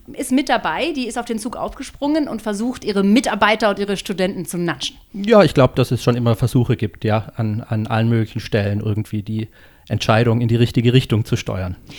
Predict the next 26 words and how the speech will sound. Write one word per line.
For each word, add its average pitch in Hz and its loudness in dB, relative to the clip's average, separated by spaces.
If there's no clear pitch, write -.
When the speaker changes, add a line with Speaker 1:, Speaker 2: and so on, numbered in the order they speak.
Speaker 1:
Kannst 220 -2
du 269 2
noch 277 2
mal 277 0
erklären, 240 -4
was 254 -4
genau 247 -2
Nudging 226 -2
eigentlich 196 -8
ist? - -14
Das 160 -10
ist - -10
ja 208 -8
ein - -14
Begriff, 240 -6
der 202 -4
wird 208 -6
gerade 190 -6
inflationär 202 -6
verwendet, 220 -2
überall 220 0
wird 196 -4
Speaker 2:
Ja, 104 2
Speaker 1:
genatscht. 240 0
Speaker 2:
ja, 110 2
ja. 123 4